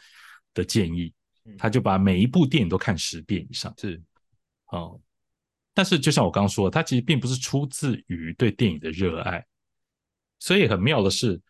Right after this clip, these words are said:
Speaker 1: 他看了《大白鲨》看了十二遍之多。
Speaker 2: 嗯。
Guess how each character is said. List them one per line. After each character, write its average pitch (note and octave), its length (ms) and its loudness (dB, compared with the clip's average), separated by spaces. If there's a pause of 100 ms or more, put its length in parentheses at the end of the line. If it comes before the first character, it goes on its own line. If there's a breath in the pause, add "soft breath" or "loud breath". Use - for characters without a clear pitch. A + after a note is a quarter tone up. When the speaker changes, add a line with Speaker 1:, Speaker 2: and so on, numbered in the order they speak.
(200)
Speaker 1:
他 C3+ 140 -2
看 C3+ 260 -2
了 F2 360 -2
《大 A#2 180 -2
白 E2 180 -10
鲨》 F#2 500 -4
看 A#2+ 220 -2
了 F#2+ 60 0
十 - 400 -2
二 A#2+ 300 4
遍 F#2 220 0
之 F2 200 -8
多。 E2 360 -10 (200)
Speaker 2:
嗯。 F2+ 400 -14